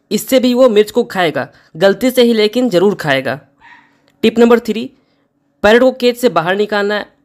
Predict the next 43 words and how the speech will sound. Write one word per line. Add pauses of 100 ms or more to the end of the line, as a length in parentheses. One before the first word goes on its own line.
और
मिर्च
को
अपने
हाथों
में
लेके
पैरट
के
विक
के
पास
ले
जाना
है। (800)
उससे
वो
इरिटेट
होकर
मिर्च
को
कुतरना
चालू (100)
कर
देगा (1000)
और
इस
तरह
मिर्च
से
उसका
इंट्रोड्यूस
भी
हो
जाएगा (960)
और
उसे
लगेगा
कि
ये
उसका
खाना
है।